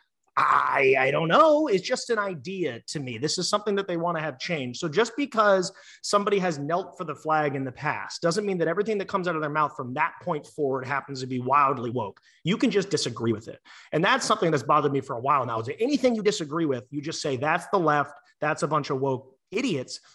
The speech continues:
Well, that's not the case. You just don't have the same, you, you don't look at the same things the same way. You don't share the same values. And I, I, I just think by saying everything is woke, one, we're giving, it's a cop out for an argument,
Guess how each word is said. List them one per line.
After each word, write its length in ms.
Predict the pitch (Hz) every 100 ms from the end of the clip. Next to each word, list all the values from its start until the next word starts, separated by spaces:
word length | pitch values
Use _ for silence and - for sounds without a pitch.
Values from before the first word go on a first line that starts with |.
| _ _
Well, 120 | 349
that's 60 | 339
not 100 | 349
the 80 | 339
case. 500 | - 359 254 - - - -
You 160 | 226 320 -
just 100 | -
don't 140 | 285
have 160 | 262 214
the 80 |
same, 360 | - 202 165 165 - _ - 160
you, 260 | - 190 208
you 200 | 196 240
don't 180 | 269 233
look 160 | 220
at 140 | 214 -
the 60 |
same 240 | 185 202 - - -
things 240 | 196 175
the 60 | 165
same 220 | 151 131
way. 300 | 170 170 165 - -
You 80 | 165
don't 160 | 190
share 200 | - 180
the 80 | 160
same 300 | 147 156 135
values. 680 | 123 165 208 196 156 143 139 _ _ _ _ _ -
And 120 | 208 208
I, 120 | 202
I, 140 | 208 208 214
I 80 |
just 280 | 175 262 -
think 180 | 240 226 - -
by 240 | 156 165
saying 560 | 156 - 214 226 226 202
everything 460 | 185 190 175 170
is 160 | 143 120
woke, 720 | 131 147 143 143 135 135 - -
one, 260 | 156 180 196
we're 100 | 165
giving, 220 | 165 151
it's 160 | 151
a 60 | 135
cop 400 | - 143 139 135
out 260 | 123 120 -
for 140 | 123
an 80 | 120
argument, 480 | 113 104 101 95